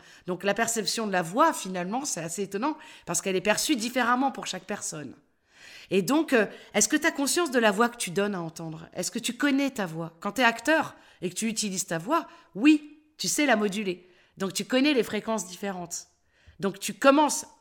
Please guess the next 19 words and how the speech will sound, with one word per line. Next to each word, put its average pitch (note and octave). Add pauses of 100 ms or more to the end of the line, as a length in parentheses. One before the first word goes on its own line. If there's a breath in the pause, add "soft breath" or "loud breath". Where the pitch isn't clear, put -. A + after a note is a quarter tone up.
(240)
Est-ce A#3
que A#3 (280 loud breath)
réellement A#3
tu G#3
sais A#3
p-, -
avec F#3+
quelle G3+
voix G3
tu F3+
parles ? A#3+ (240 loud breath)
Oui. A3+ (120)
Est-ce F3
que A#3
t'es A3
dans G3+
les G3
résonateurs ? A3
Ni. F#3